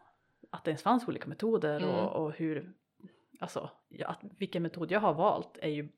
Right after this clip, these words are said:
Speaker 1: typ helt random. Det är inte så att jag har tänkt, "Mhm, hur passar det här min livssituation?" och någonting.
Speaker 2: Ja, nej.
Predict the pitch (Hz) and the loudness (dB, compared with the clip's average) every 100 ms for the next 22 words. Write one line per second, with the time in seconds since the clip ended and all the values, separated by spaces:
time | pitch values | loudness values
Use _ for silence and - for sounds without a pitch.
0 | _ _ _ - - 202 - - 170 165 | _ _ _ -16 -6 -4 -6 -2 0 0
1 | - 165 - 175 175 202 156 156 151 - | -6 -12 -4 -4 0 0 0 0 0 -2
2 | - _ - _ 220 196 - - 220 - | -8 _ -20 _ -2 -2 -6 -10 -12 -2
3 | 285 180 202 226 214 226 220 196 180 180 | 0 0 -4 -8 -6 -2 0 0 -2 -6
4 | - - 175 - 196 151 170 175 - 175 | -10 -10 -8 -4 -4 -2 -4 -4 -2 4
5 | 208 202 196 190 196 | 6 6 4 0 -4